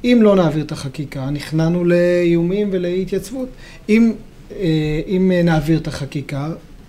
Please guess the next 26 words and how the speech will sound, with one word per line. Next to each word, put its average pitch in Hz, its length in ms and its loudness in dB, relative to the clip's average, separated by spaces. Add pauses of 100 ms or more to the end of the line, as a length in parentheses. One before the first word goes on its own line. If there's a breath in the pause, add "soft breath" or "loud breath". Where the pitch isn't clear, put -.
(140)
צה"ל, 156 440 -2
אה, 165 200 0
נפגע 165 340 -2
קשות, 185 500 -2
לא 147 300 -6
כל 151 140 -10
אחד 156 180 -6
יבחר 151 200 -8
את 170 100 -6
המושגים 165 420 -4
שלו. 160 160 -14 (380 loud breath)
טעות 160 240 -2
בעיניי 170 260 0
להגיע 147 280 -4
בכלל 156 200 -8
לסיטואציה 160 480 -10
הזו. 127 160 -12
למה 170 240 -2
לפני 165 240 -4
כמה 147 240 -6
שבועות? 131 380 -8 (300 loud breath)
שוב 180 240 -2
הלכתם 160 320 0
למהלך 139 280 -4
חד 151 180 -6
צדדי. 135 300 -2